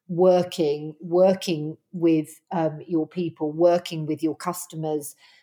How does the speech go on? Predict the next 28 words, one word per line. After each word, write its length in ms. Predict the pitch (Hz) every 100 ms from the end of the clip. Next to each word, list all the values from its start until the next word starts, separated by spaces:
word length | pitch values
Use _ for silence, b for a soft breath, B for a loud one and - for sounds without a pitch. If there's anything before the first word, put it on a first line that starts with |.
| b
to 120 | - 190
really 400 | 214 220 202 185
understand 840 | 185 175 - 196 180 180 175 165 170
the 60 |
nuances 680 | 175 185 185 180 - 214 196
and, 140 | 170 180
and 160 | 190 180
what 240 | 180 175
is 160 | 180 165
really 320 | 190 185 185
going 360 | 185 180 180 185
on. 340 | 196 220 233 B B B B B
Um, 580 | 180 175 170 170 170 170 -
so 440 | - 180 175 185 - _ _ - - _ _ _ -
being 280 | 226 226 208
as 140 | 190
transparent 920 | - 214 190 185 - 208 208 196 175 165 -
as 140 | 165 -
possible 720 | - - - 160 165 - 165
with 200 | 170 160
your 140 | 160 151
people. 400 | 175 151 - 208
And 80 | 226
of 120 | 226
course, 340 | - 269 240 -
there 200 | 185 180
are 40 | 180 196
times, 500 | 175 165 160 165 165